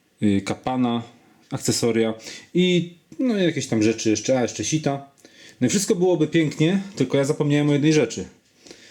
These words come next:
że dokładnie w poniedziałek, jak będzie publikacja filmu, planowana jest właśnie dostawa, przyjazd, e, czterdziestu, trzydziestu pięciu sztuk sit. Także tutaj bardzo fajnie ta ściana wygląda, bardzo tutaj jest przestrzennie.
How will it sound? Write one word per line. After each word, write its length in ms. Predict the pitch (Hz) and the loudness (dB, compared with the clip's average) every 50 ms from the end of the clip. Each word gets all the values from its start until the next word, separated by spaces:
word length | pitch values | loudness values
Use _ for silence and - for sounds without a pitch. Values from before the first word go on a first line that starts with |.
| - - - _ - | -20 -20 -20 _ -4
że 600 | 107 95 95 113 113 113 113 113 113 113 113 117 - - - | -2 0 0 0 2 0 0 0 0 0 0 -2 -4 -6 -4
dokładnie 440 | 110 113 113 - 127 120 120 123 113 | -4 -2 0 0 -2 0 0 -2 -4
w 40 | |
poniedziałek, 460 | - - 127 127 120 120 131 117 110 107 | 0 2 2 4 4 4 2 2 0 0
jak 100 | 107 98 | -2 0
będzie 160 | 113 107 110 | 0 -2 -2
publikacja 460 | 120 113 117 113 120 117 - - 104 | -2 -2 0 0 0 0 0 -2 -4
filmu, 440 | - - 127 139 170 214 240 226 - - - - - - - _ - 113 - | -2 0 2 4 4 4 2 0 -4 -14 -20 -20 -20 -20 -12 _ -8 -4 -2
planowana 440 | 131 131 135 127 131 139 139 135 131 | 0 0 0 0 0 0 0 0 0
jest 120 | 127 120 | -2 -2
właśnie 420 | 123 120 - - 139 127 120 - - | -4 -4 -2 0 0 0 0 0 -2
dostawa, 580 | - 113 117 - - 139 135 113 123 123 120 120 - - - | -2 -2 -2 -2 -2 -2 -2 -2 -2 -4 -4 -6 -12 -14 -8
przyjazd, 560 | - - 131 131 127 127 123 - - - - - - - - - - _ - | -4 0 0 2 2 0 -2 -4 -10 -18 -20 -20 -20 -20 -20 -20 -10 _ 0
e, 420 | 117 113 113 110 110 113 113 113 - | 0 2 2 2 2 2 0 -2 -4
czterdziestu, 560 | - - - 120 107 101 131 165 - - - | -6 -4 -2 -2 0 2 2 0 0 0 -4
trzydziestu 320 | - - 117 117 - - - | -2 0 0 -2 -2 -2 -2
pięciu 300 | 143 151 151 151 131 117 | 0 0 0 -2 -4 -2
sztuk 280 | - - 135 135 - - - - | 0 0 0 0 -4 -10 -10 -6
sit. 440 | - - - 104 - - - - | -4 0 0 0 0 -2 -6 -6
Także 400 | - 110 95 104 110 117 117 113 - - - - - - - - - - _ _ _ _ - - _ - | -4 -2 0 2 2 0 0 -2 -6 -14 -20 -20 -20 -20 -20 -20 -20 -20 _ _ _ _ -20 -20 _ -6
tutaj 240 | - - 139 131 123 | -2 0 0 0 0
bardzo 300 | 127 131 135 120 117 110 | -2 -2 -4 -2 -4 -4
fajnie 280 | - 139 135 131 120 | -4 0 0 2 2
ta 80 | 107 107 | 2 0
ściana 360 | - - - 147 147 147 127 | -2 -2 -2 -2 0 -2 -2
wygląda, 640 | 113 107 110 110 104 135 165 190 185 165 156 151 147 143 139 127 131 | -2 -2 -2 0 2 2 2 2 2 2 0 -2 -4 -6 -10 -6 -4
bardzo 360 | 127 117 107 101 113 113 110 | -4 -4 -2 0 0 0 0
tutaj 280 | - - 113 - 113 | -2 -4 -2 0 0
jest 120 | 107 101 - | 0 -2 -4
przestrzennie. 640 | - - - - - 170 170 165 151 147 143 131 | -6 -6 -4 -2 0 2 2 4 4 2 0 0